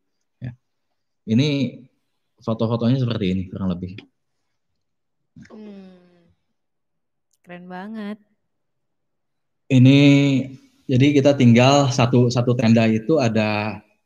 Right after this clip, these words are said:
Speaker 1: ada kepala keluarganya Yasha, istrinya, anak perempuannya dua, anak cowoknya dua, ya, dan kita, kita tinggal di dalam satu tenda itu. Hangat kok di dalam.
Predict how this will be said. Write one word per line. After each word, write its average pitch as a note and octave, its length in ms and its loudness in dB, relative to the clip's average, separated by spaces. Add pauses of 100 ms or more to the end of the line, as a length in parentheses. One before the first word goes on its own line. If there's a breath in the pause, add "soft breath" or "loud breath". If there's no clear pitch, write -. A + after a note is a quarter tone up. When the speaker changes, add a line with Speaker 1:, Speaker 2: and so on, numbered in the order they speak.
(400)
Speaker 1:
ada G#2 400 -6 (960)
kepala A2 340 -4
keluarganya G#2 540 -2
Yasha, B2+ 640 -2 (640)
istrinya, A2 800 -4 (260)
anak G#2 320 -6
perempuannya G#2 480 -4
dua, G#2+ 480 -4 (960)
anak G#2+ 240 -4 (560)
cowoknya A2 320 0
dua, G2+ 320 -4 (800)
ya, F2+ 160 -12 (320)
dan B2 240 0
kita, B2+ 400 -4 (400)
kita D3+ 160 0
tinggal A#2 240 2
di A#2 80 2
dalam A2+ 160 2
satu A#2 240 -4
tenda A2 240 0
itu. G#2 240 -6 (160)
Hangat F3+ 240 -2
kok C3 160 -2
di G#2 80 0
dalam. G#2 240 -2